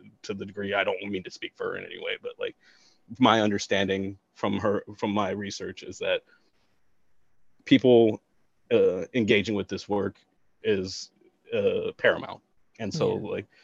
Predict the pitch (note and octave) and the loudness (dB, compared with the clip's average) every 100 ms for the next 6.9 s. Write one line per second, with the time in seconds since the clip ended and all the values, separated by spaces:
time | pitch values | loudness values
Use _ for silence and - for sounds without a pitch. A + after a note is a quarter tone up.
0 | _ C3 G#2 A2 G#2 G#2 G2+ G#2+ G#2+ G#2 | _ 8 8 6 2 0 -2 0 4 4
1 | - _ _ _ _ G2 G2+ G2 G2 - | 0 _ _ _ _ -6 -4 -2 -4 -8
2 | _ _ - G2 D#2 A2 - _ - A2+ | _ _ -10 -8 -6 -8 -10 _ -20 -4
3 | - G#2+ G2+ G#2+ G#3 - G#2 - A#2+ G#2 | 0 0 0 0 -2 -2 -4 4 4 6
4 | G2+ G2+ G2 F2+ G2 G2+ G2+ - G#2+ B2 | 4 4 2 0 -2 -2 -4 -4 -2 0
5 | G#2 G#2 G#2 G2+ - F#2+ - G2 G2 F#2+ | 2 2 0 -4 -10 -8 0 0 0 -6
6 | _ _ _ _ _ A2 G2+ G2 G#2 | _ _ _ _ _ 2 2 2 -2